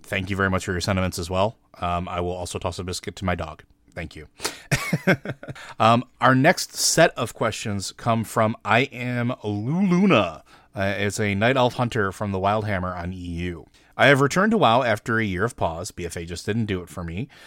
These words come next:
And so far, I love the storyline of the game. All this Horde versus Alliance thing is too dated for me. I have a f-, couple questions for you. One, how come I, a mere mortal, managed to be more powerful than the,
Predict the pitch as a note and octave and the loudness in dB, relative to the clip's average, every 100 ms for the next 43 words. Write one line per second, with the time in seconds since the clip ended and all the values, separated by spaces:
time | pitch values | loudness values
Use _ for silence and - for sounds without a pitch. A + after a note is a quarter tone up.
0 | - _ G#2+ A2 C3 - D3+ B2+ F#2 E2 | -20 _ -2 2 2 4 4 4 0 -6
1 | F#2 - C#3 C#3 G#2 F#2 F2+ F#2+ B2 G#2+ | -8 -2 0 2 2 0 -4 -6 -4 -4
2 | E2 - - _ - A2+ A#2+ - A#2 G#2+ | -6 -12 -20 _ 2 4 4 0 0 0
3 | A2 G#2 G2 G2 F#2+ F#2 F2+ G#2 F2+ - | 0 -4 -4 -2 -2 -2 -6 -8 -8 -10
4 | - G2 F#2 E2+ E2 - - _ F2+ G2 | -8 -6 -4 -6 -10 -16 -20 _ 2 2
5 | G#2+ G2 G2+ A2+ - - _ - F2+ G2 | 4 2 0 -4 -10 -14 _ -10 -8 -2
6 | - D3+ - G2+ - F2+ - _ _ G2+ | 0 0 0 -6 -8 -12 -14 _ _ 0
7 | F3 G2+ D#2+ - - - D3 G3 G3 E3 | 2 2 0 -14 -2 0 2 2 2 4
8 | D#3+ G2 F#2 A#2+ A#2 A2+ A#2 C#3+ D3 F#2+ | 6 6 4 -2 0 2 4 2 2 0
9 | F2 G#2+ F#2 G2 G2+ - G2+ G#2 G2 F#2+ | 0 -2 -2 -4 -6 -10 -8 -4 -2 0
10 | C#3 - A#2+ G2 - G#2 G#2 G2+ | 0 2 2 2 -2 -4 -2 -4